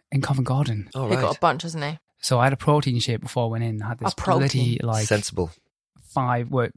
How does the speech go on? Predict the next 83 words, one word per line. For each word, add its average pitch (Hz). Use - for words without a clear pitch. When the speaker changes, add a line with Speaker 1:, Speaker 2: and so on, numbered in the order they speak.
Speaker 1:
turned 143
out 127
to 120
be 123
about 113
nine 127
courses. 113
That 85
was, 123
but 131
again, 123
you 120
can't 131
waste 139
anything 110
'cause -
I'm 117
like, 113
"He, 139
he's 139
cooking 127
this 107
food. 175
Speaker 3:
Yeah. 113
Speaker 1:
I 151
need 156
to -
eat 147
it." 123
That 127
was 127
hard 120
work, 113
but 120
it -
was 120
bloody 139
delicious. 131
Speaker 3:
What 285
was 311
the 330
relevance 269
of 208
the 202
protein 220
shake? 156
You 156
mean 180
it 139
was 165
filling 156
you 147
up? -
Speaker 1:
Well, 214
I -
was 247
already 247
full 247
before 185
I 180
Speaker 3:
Ah. 175
Speaker 1:
got 233
there. 151
Speaker 2:
That 180
was 160
bad 165
move 131
on 104
your 127
behalf. 85
Speaker 3:
But 277
he 285
Speaker 1:
Oh, 294
Speaker 3:
was, 277
Speaker 1:
you 202
know, 135
Speaker 3:
you 151
Speaker 1:
you -
Speaker 3:
just 190
Speaker 1:
just 359
Speaker 3:
need -
to -
Speaker 2:
Adam's 175